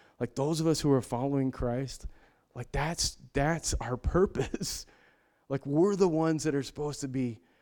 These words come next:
like, sharing hope. Like, if you ever wonder, like, "What am I doing at this job? What am I doing in this marriage? Why did God give me these crazy kids?" Or, "Why did God give me these insane parents?"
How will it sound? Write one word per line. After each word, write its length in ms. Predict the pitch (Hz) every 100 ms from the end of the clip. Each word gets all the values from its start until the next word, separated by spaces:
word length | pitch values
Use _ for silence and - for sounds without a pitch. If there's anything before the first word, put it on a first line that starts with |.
| _ -
like, 160 | 127
sharing 540 | - - 147 143 139 117
hope. 420 | 135 127 107 - _ _ _ _ -
Like, 180 | 135
if 140 | 147 156
you 120 | 147
ever 220 | 180 190
wonder, 380 | 156 147 165 165
like, 180 | 143 127
"What 220 | 131 156
am 100 | 165
I 80 | 160
doing 360 | 131 135 143 139
at 80 |
this 200 | 139 135
job? 600 | 127 127 123 131 131 139 - - _ _
What 180 | 135 160
am 140 | 175
I 100 | 151
doing 420 | 131 156 147 147
in 120 | 139 135
this 200 | 143 139
marriage? 640 | 135 139 139 143 135 - _ _ -
Why 240 | 127 175
did 140 | 170
God 260 | 151 160 143
give 140 | 143
me 160 | 156 143
these 280 | 127 160 -
crazy 460 | - 147 143 151
kids?" 720 | 151 - 147 151 147 - - - _ _ _ 127
Or, 100 | 131
"Why 180 | 135
did 160 | 156 147
God 200 | 147 143
give 180 | 135 151
me 140 | 147
these 320 | 131 139 135
insane 400 | 131 - 147 139
parents?" 640 | 139 143 127 139 - -